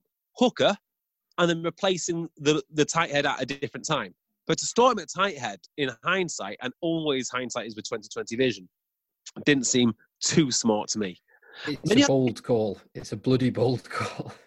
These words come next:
Speaker 1: And then you had the kicking. Like, South Africa, really, looking at the penalty count, should have smashed the Lions everywhere just by getting their kicks.
Speaker 2: Um,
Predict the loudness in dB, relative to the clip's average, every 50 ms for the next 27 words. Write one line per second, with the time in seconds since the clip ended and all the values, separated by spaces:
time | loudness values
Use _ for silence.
0 | _ 4 6 8 8 8 8 6 6 2 2 4 4 4 6 4 2 2 0 _
1 | _ _ -4 0 2 2 2 2 -2 _ _ 0 4 4 4 4 2 -2 -2 2
2 | 2 2 2 -2 _ _ _ _ _ _ _ _ _ _ _ _ _ _ _ -2
3 | 2 4 6 6 6 4 2 0 -4 -6 -8 _ _ -4 -4 -2 0 0 -2 0
4 | 0 0 0 0 -2 -4 -4 -6 -6 -8 -12 _ _ -12 -8 -4 -2 -2 -2 -4
5 | -6 -16 _ _ _ -8 -6 -4 -4 -2 0 0 0 0 0 -2 0 0 2 2
6 | 2 2 2 2 2 4 4 4 6 6 4 2 0 -4 -4 -10 _ -12 -8 -4
7 | 0 0 0 2 2 0 2 0 0 2 2 0 0 _ -8 -10 -10 -10 -12 _
8 | _ _ _ _ _ _ _ _ _ _ _ _ _ _ _ -4 0 2 2 2
9 | 0